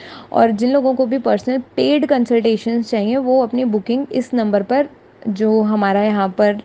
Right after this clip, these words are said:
आपको screen पे दिख रहा है, इस पर आप booking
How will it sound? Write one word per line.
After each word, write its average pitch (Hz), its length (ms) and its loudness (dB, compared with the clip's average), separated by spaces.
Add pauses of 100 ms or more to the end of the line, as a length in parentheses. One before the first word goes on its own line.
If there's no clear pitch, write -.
(140)
आपको 208 300 -2
screen 202 380 -2
पे 214 100 0
दिख 190 240 0
रहा 208 120 0
है, 233 200 0 (140)
इस - 220 -4 (120)
पर 269 140 4
आप 220 420 -2
booking 214 400 -2